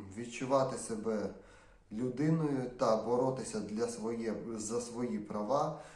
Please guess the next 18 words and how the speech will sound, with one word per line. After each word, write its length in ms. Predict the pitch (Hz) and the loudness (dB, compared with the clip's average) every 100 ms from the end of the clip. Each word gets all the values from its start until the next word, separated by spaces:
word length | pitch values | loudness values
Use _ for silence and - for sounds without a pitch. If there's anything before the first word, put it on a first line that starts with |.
| - - - | -20 -20 -8
якщо 360 | 110 240 - 131 | -2 -2 0 -2
ви 140 | 120 | -2
хочете 500 | 123 143 - - 117 | 0 -2 -2 -4 -4
жити 300 | 107 131 117 | -2 -2 -2
по-людськи, 760 | 107 113 131 180 - 143 131 131 - | -2 0 2 2 0 0 -2 -2 -6
а 260 | 113 139 135 107 | 0 2 2 0
не 360 | 107 117 123 - | -2 -2 -4 -4
по-скотськи. 1000 | 110 110 107 - - 117 101 - - 85 - - - _ _ | -2 0 -2 -4 -2 -2 -2 -6 -8 -12 -14 -20 -20 _ _
Записую 640 | 104 139 180 214 175 160 156 | 0 4 6 6 6 4 4
відео 320 | 160 151 151 | 4 4 4
спеціально 580 | - 147 190 190 170 131 | 2 0 6 6 6 2
для 100 | 139 | 2
того, 280 | 151 151 | 2 2
щоб 260 | 151 151 139 | 0 0 2
люди, 460 | 143 143 160 131 120 | 2 4 4 4 2
які 320 | 127 131 139 | 0 -2 -4
стикаються 920 | - 135 143 131 127 120 - 117 110 | -4 0 4 4 4 0 -2 0 0
з 540 | 104 113 117 113 110 | -2 0 2 4 2